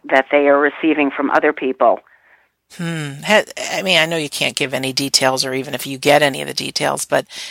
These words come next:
Speaker 2: have they reported back, made a difference, need some more on this case?
Speaker 1: Yeah, sometimes, uh, I'll get contact,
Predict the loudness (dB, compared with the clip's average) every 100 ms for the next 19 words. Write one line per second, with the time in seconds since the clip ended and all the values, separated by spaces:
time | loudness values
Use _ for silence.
0 | -8 2 2 4 4 4 4 -4 _ -10
1 | -8 -6 -4 -4 -4 2 4 2 0 -12
2 | _ _ _ _ _ -2 -2 2 0 0
3 | -2 0 0 0 -2 -6 _ _ _ -10
4 | -4 -2 -2 -2 -4 -2 -2 -4 0 0
5 | 0 0 0 -2 -6 _ _ _ _ _
6 | -16 -16 -16 0 2 2 2 0 2 0
7 | 0 0 2 4 4 0 0 -2 -2 0
8 | 0 0 0 0 -2